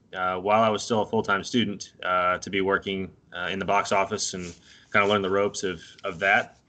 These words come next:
And while I was there, um, some people left the organization, and I kinda was in a good situation that I knew the system and knew how to, to run what they were looking for.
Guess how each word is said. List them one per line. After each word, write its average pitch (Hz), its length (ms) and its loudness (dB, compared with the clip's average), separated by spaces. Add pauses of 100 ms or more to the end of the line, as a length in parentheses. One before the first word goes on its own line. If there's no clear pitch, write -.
(920)
And 92 380 -4
while 95 160 2
I 98 60 4
was 92 180 0
there, 107 480 4 (280)
um, 90 580 -4 (400)
some - 160 -12
people 101 240 0
left 98 200 2
the 101 100 0
organization, 98 720 0
and 90 220 -4 (680)
I - 40 -16
kinda 92 360 0 (100)
was 95 140 -6
in 104 80 2
a 101 40 0
good 107 160 2
situation 107 600 2
that 95 160 2
I 90 240 2 (100)
knew 107 180 2
the 101 80 0
system 113 420 0
and 92 100 -2
knew 98 120 0
how 101 80 0
to, 90 200 -2 (640)
to 87 420 -4 (460)
run 113 260 6
what 110 140 4
they 113 80 6
were 104 100 4
looking 113 260 2
for. 135 320 2